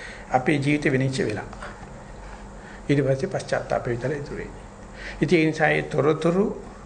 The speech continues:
ඒ හැකියාව, ඒ ශක්්‍යතාව පරීක්ෂණය, අ,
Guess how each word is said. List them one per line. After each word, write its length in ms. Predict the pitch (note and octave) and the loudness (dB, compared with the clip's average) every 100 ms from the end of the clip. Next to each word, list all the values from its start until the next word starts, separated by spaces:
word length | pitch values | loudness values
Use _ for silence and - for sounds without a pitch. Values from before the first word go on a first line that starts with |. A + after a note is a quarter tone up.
| - | -10
ඒ 160 | - C3+ | 2 2
හැකියාව, 600 | A#2 A2 D3+ D3+ D#3 F3+ G#3+ - - - - | 2 -2 4 4 6 4 2 -2 -12 -14 -2
ඒ 160 | C3 | 2
ශක්්‍යතාව 800 | C3 - A2+ - D3 D3 D3+ D#3+ E3 | 2 2 0 2 4 6 6 6 2
පරීක්ෂණය, 600 | C3+ C3+ C#3 - G3 C#3 | 0 0 -6 0 2 2
අ, 840 | G2 - - - - - - - | 0 -2 -6 -14 -14 -10 -10 0